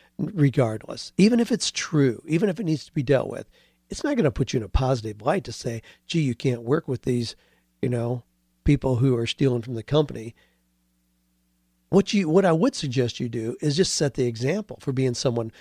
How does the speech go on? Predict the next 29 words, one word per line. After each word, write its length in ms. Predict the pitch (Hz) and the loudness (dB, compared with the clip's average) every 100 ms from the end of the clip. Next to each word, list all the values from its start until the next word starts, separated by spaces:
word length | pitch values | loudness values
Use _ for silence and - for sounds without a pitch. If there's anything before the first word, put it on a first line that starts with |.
| - _ | -20 _
who 120 | - | 2
works 220 | 143 123 | 4 4
with 160 | 135 - | 0 0
integrity, 760 | 147 - 202 240 139 117 - _ _ - | 0 0 -2 -2 -4 -10 -16 _ _ 2
who 80 | |
has 120 | 156 175 | 2 4
a 60 | |
strong 380 | - - 196 196 | 0 0 -2 0
work 240 | 156 135 | 2 2
ethic. 480 | 131 113 - _ _ _ _ _ _ | 0 -4 -8 _ _ _ _ _ _
I 40 | 139 | 0
mean, 100 | 143 | 0
that's 240 | 214 - | 0 0
gonna 200 | 294 240 | 0 2
get 240 | 220 208 | 4 2
noticed. 640 | 156 143 143 120 101 - 151 | 4 6 6 4 -2 -10 -6
You 100 | 170 | -4
may 200 | 170 151 | -2 -2
think 280 | - 147 | -2 -2
nobody's 400 | 127 131 135 131 | -2 0 0 0
watching, 460 | 120 120 117 - 123 | 0 0 0 -4 -4
but 160 | 120 - | -4 -6
trust 320 | - 120 - | -4 -4 -4
me, 100 | 120 | -4
they 280 | 127 143 135 | 2 4 4
are. 400 | 104 104 104 120 | 2 -4 -8 -4
There 180 | 127 | 0
are 80 | 151 | 4
ways 320 | 135 135 127 | 4 4 2